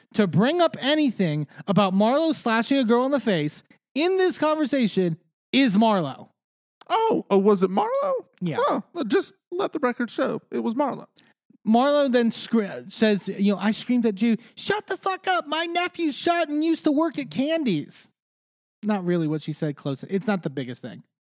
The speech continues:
Speaker 1: Kandi then tries to interject and be like, "Okay, but this." And then Marlo goes,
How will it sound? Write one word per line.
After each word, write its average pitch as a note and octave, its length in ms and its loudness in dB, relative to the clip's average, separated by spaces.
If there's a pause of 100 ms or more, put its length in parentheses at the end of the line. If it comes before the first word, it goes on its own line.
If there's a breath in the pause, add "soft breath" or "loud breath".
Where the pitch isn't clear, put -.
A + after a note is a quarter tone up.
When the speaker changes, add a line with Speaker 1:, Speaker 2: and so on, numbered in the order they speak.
(340 loud breath)
Speaker 1:
Kandi F4+ 340 2
then D#4 140 0
tries B3+ 240 2
to A3 120 -2
interject F#3 520 2
and E3 100 0
be E3 80 0
like, D#3 140 -2 (300 loud breath)
"Okay, A#3+ 340 2
but G3+ 180 -2
this." A3 240 0
And A3+ 140 0
then A#3+ 100 2
Marlo A#3+ 280 2
goes, A3 160 0